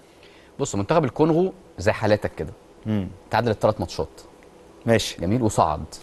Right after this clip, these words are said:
Speaker 2: صح،
Speaker 1: جميل كده. هو لعب المباراه الاولى وتعادل،
Speaker 2: صح،
Speaker 1: ولعب بعد كده مع منتخب المغرب مباراه ممتازه جدا،
Speaker 2: جدا،
Speaker 1: وتعادل، وكان
Speaker 2: مم.
Speaker 1: اقرب للفوز، ولعب بعد كده المباراه الاخيره
Speaker 2: مم.
Speaker 1: واتعادل.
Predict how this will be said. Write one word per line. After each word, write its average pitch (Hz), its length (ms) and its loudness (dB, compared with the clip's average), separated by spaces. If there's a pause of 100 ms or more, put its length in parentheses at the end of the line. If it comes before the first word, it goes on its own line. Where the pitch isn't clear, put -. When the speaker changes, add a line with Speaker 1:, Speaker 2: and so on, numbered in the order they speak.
(220)
Speaker 2:
صح، 107 240 0 (180)
Speaker 1:
جميل 95 180 0
كده. 123 280 2
هو 104 380 6 (540)
لعب 110 240 2
المباراه 101 320 2
الاولى 107 360 2 (320)
وتعادل، 98 360 0 (320)
Speaker 2:
صح، 101 260 2
Speaker 1:
ولعب 98 300 4
بعد 87 180 4
كده 98 200 0
مع 95 120 0
منتخب 92 360 -4
المغرب 98 380 2 (240)
مباراه 92 260 4
ممتازه 98 400 0
جدا، 98 260 2
Speaker 2:
جدا، 98 300 2 (520)
Speaker 1:
وتعادل، 110 500 2 (120)
وكان 101 200 0
Speaker 2:
مم. 95 80 0
Speaker 1:
اقرب 110 300 6
للفوز، 135 480 -2
ولعب 107 280 4
بعد 95 160 2
كده 104 180 0
المباراه 101 280 0
الاخيره 110 400 -2 (640)
Speaker 2:
مم. 98 240 4 (220)
Speaker 1:
واتعادل. 78 300 -8